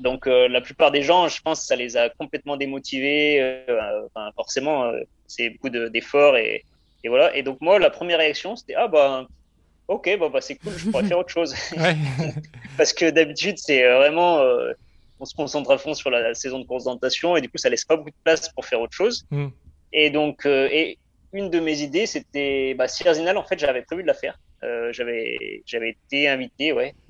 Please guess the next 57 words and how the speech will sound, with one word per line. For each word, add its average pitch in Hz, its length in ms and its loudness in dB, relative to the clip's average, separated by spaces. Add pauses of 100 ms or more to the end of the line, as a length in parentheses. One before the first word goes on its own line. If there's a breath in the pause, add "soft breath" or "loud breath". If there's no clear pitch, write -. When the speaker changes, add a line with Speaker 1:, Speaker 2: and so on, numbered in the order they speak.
(640)
Speaker 1:
Euh, 113 680 -2
donc 135 200 -6
voilà, 156 180 6
je 175 60 0
me 143 80 -2
suis 139 160 -12
dit, « 165 80 2
Ah, - 20 -4
bah, 151 160 6
très - 180 0
bien, 180 200 -2
je 143 60 -6
vais 131 80 -8
pouvoir - 260 -2
faire 165 160 2
un 156 60 -2
peu 156 120 -6
des 139 120 -6
trails, 165 420 0
dont 147 200 -8
Sierre 135 220 0
Zinal, 139 480 2
ou, 123 200 -10
euh, 113 300 -6 (720)
ou 147 120 -8
voilà. » 147 340 6
Donc 131 220 -6
ça 135 140 0
m'a 131 120 2
quand 165 120 2
même 180 80 -2
motivé. 175 580 -2
Et 165 60 2
puis 147 120 -14
surtout 160 300 -6
qu'assez 175 360 2
tôt, 170 180 2
Sierre 151 180 4
Zinal, 151 300 2
ils 135 100 -4
ont 135 60 -4
décidé 135 340 -6
de 143 60 -10
mettre 135 180 -2
sur 143 180 -2
un 143 60 0
mois. 147 360 4 (340)
Speaker 2:
Ouais. 151 160 -4
Speaker 1:
Donc 127 240 -6
en 127 80 -6
fait, 170 200 2
ce - 100 -8
qui 131 280 0
rassure, - 400 2
enfin, 127 240 -12
qui, 123 340 -4
euh, 117 220 2